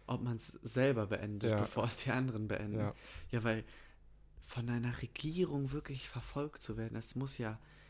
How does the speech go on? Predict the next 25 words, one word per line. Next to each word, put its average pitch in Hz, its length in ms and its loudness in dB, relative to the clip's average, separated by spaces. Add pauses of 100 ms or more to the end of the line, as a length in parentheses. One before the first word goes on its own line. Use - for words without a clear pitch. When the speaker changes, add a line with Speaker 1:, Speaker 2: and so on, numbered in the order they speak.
(300)
Speaker 1:
da 117 100 -2
steckt - 460 0
ja 127 120 2
dann 120 400 -4 (1400)
dieses 120 360 -2
Land 175 420 -2
dahinter. 101 500 -2
Speaker 2:
Mhm. 113 120 -2 (1040)
Vor - 140 2
allem, 110 180 2 (280)
das 113 220 0
ist - 180 -2
nicht 110 160 0
so 110 200 2
ein 107 140 0
Land 107 380 -2
wie, 101 260 -2 (420)
was - 160 -4
weiß 110 200 2
ich, 117 140 2
Speaker 1:
Ja. 120 60 2
Speaker 2:
Tschechien. 120 540 4 (120)
Du 107 120 0
hast 107 220 0
hier 110 240 4